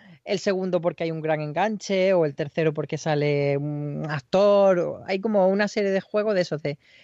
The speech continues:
si te muestran ese número de episodios, muchas veces es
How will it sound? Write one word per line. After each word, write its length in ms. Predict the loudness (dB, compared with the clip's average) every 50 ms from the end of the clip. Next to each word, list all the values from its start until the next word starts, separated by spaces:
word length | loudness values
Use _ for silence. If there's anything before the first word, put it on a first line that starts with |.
| _ -8
si 140 | -4 -2
te 120 | 2 2 4
muestran 580 | 4 4 2 2 2 2 2 2 2 0 -4 -4
ese 300 | -6 -6 -4 -2 -2 0
número 320 | 0 2 2 4 4 4
de 80 | 4 4
episodios, 340 | 2 0 0 0 0 0 0
muchas 240 | 0 -2 -2 -2
veces 360 | 0 0 0 2 2 0 0 0
es 100 | -4